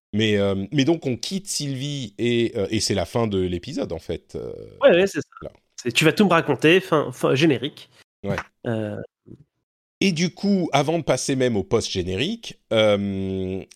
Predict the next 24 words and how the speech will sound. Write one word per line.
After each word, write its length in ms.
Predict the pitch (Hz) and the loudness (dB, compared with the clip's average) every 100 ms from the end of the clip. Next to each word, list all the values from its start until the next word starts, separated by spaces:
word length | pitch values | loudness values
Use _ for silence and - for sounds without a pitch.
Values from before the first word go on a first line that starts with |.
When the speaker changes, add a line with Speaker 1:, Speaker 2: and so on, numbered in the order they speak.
| _ | _
Speaker 1:
est-ce 160 | 123 - | -4 -2
qu'on 160 | 123 | -6
peut 320 | 104 127 135 | -2 0 0
spéculer 460 | 127 - 123 - 131 | 0 -2 -4 -2 0
un 100 | 127 | 0
petit 200 | 110 117 | -2 -8
peu 200 | 113 160 | -4 -2
sur, 400 | 180 113 113 95 | -2 -4 -2 0
euh, 280 | 98 92 92 | 0 0 -2
bah, 240 | 87 85 | -4 -6
justement, 480 | 76 82 95 120 160 | -8 -10 -6 -6 -6
tout 160 | - 92 | -10 -12
ce 80 | |
qui 160 | - 92 | -10 -10
se 160 | - 90 | -6 -6
passe 380 | - 147 165 | -4 -6 -6
là ? 200 | 135 160 - _ _ | -6 -6 -10 _ _
T'as 100 | - | -6
des 320 | 90 92 90 87 | -4 -2 -4 -4
suggestions, 580 | - 95 95 95 131 | -8 -6 -6 -6 -6
des 240 | 139 110 98 | -6 -6 -6
idées, 280 | 98 113 143 | -6 -6 -4
des 120 | 123 | 0
Speaker 2:
Ah, 280 | 214 202 147 | 4 4 2